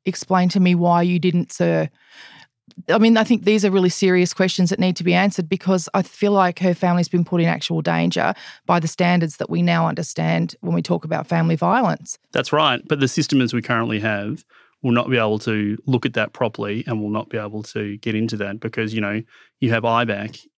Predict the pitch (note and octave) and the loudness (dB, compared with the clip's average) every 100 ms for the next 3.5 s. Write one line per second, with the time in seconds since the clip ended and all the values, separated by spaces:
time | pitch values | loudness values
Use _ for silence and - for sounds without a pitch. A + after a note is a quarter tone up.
0 | _ - C3+ D3 B2 A2+ A2 G#2+ A2 A2 | _ -10 -4 -2 -2 -2 -2 0 2 0
1 | G#2+ G#2+ C3 C#3 A2+ A2+ A2 G#2+ A2 A2+ | 0 0 0 0 0 -4 -4 -2 -2 -2
2 | G#2+ A#2 - A2 G#2+ G#2+ - A#2 A#2 - | -2 -6 -6 -6 -4 -4 -2 -2 -2 0
3 | D3+ A#2 A2 C#3+ C3+ | 0 2 -2 -2 -4